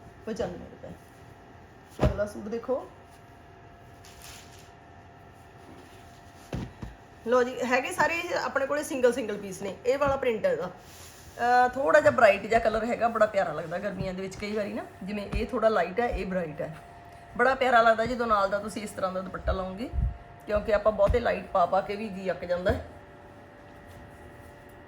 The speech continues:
ਲਓ ਜੀ, ਇਹ ਵਾਲਾ ਹੈਗਾ। ਸੀ ਗ੍ਰੀਨ ਕਲਰ ਹੈ, ਫਰੋਜੀ ਨਹੀਂ ਹੈ, ਸੀ ਗ੍ਰੀਨ ਕਲਰ ਹੈ। ਪ੍ਰਿੰਟ ਖੋਲ ਕੇ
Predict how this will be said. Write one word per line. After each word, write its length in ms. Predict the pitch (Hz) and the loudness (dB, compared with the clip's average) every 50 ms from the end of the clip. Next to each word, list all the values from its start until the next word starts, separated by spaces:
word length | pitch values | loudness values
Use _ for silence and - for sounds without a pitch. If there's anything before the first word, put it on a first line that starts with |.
| - - - - - - - - - - - 196 | -20 -20 -20 -20 -20 -20 -6 0 2 2 2 2
ਲਓ 160 | 196 202 180 165 | 0 -2 -2 -2
ਜੀ, 120 | 156 - - 175 | -4 -6 -12 -10
ਇਹ 140 | 196 220 | -8 -6
ਵਾਲਾ 200 | 220 226 202 202 | -4 -2 -2 -2
ਹੈਗਾ। 280 | 226 226 196 202 226 285 285 - - - - - - - - - - - - - - - - - - - | -2 -4 -4 -6 -6 -6 -8 -12 -16 -18 -20 -20 -20 -20 -20 -20 -20 -20 -20 -20 -20 -20 -20 -10 -6 -4
ਸੀ 260 | - - 311 320 311 277 | -2 -2 -2 -2 -2 -2
ਗ੍ਰੀਨ 240 | 320 302 277 269 | -2 -4 -2 0
ਕਲਰ 240 | 233 240 208 185 170 | 0 2 2 2 0
ਹੈ, 60 | - | 0
ਫਰੋਜੀ 380 | - - 233 247 247 233 269 285 | -2 0 2 2 2 2 0 -2
ਨਹੀਂ 160 | 277 277 285 | -2 -2 -2
ਹੈ, 80 | 311 440 427 - | -2 -4 -6 -10
ਸੀ 260 | - - 311 302 311 277 262 | -8 -6 -2 -2 -2 -2 -2
ਗ੍ਰੀਨ 220 | 285 269 247 220 | -2 -4 -4 -4
ਕਲਰ 260 | 190 - - 151 151 | -4 -4 -4 -4 -4
ਹੈ। 120 | 156 - - - - - - - - - - - - - - - - - - - - - - - - - - - - - - - - - - - - - - - - - | -6 -8 -10 -12 -14 -16 -20 -20 -20 -20 -20 -20 -20 -20 -20 -20 -20 -20 -20 -20 -20 -20 -20 -20 -20 -20 -20 -20 -20 -20 -20 -20 -20 -20 -20 -20 -20 -20 -20 -20 -16 -14
ਪ੍ਰਿੰਟ 220 | - - 208 202 214 | -12 -10 -10 -10 -6
ਖੋਲ 200 | - 214 202 196 | -4 -4 -4 -4
ਕੇ 140 | 202 - 214 | -6 -8 -10